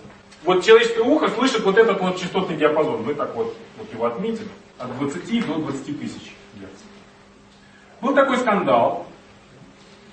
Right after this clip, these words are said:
Один инженер-акустик купил альбом, кажется, такой певицы,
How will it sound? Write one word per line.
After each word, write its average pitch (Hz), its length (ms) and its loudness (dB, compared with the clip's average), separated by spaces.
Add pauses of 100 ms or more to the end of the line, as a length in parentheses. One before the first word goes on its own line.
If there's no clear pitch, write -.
(120)
Один 202 260 0
инженер-акустик 202 840 0
купил 165 520 2
альбом, 170 580 2 (380)
кажется, 147 560 0
такой 123 320 -4
певицы, 156 500 -6